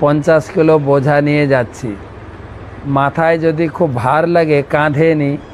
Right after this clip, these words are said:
মাথাটা আরাম লাগে, মানে পিঠে নিই, কিন্তু শরীরের উপরে ভারটা আছে কি না? শুধু খালি ভারটা এদিক সেদিক নাড়াচড়া করছে।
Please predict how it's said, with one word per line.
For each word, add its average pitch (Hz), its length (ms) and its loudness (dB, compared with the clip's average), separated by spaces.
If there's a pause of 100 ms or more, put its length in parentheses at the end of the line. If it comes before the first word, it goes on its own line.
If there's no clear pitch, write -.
(560)
মাথাটা 160 440 2
আরাম 160 220 2
লাগে, 151 280 2 (640)
মানে 131 240 0
পিঠে 170 360 2
নিই, 151 260 0 (580)
কিন্তু 165 240 2
শরীরের 190 540 4
উপরে 208 260 4
ভারটা 185 440 2
আছে 190 200 0
কি 156 120 -2
না? 98 140 -8 (2000)
শুধু 151 180 0
খালি 170 180 2
ভারটা 151 440 0
এদিক 156 260 2
সেদিক 165 280 0
নাড়াচড়া 139 580 0
করছে। - 280 -12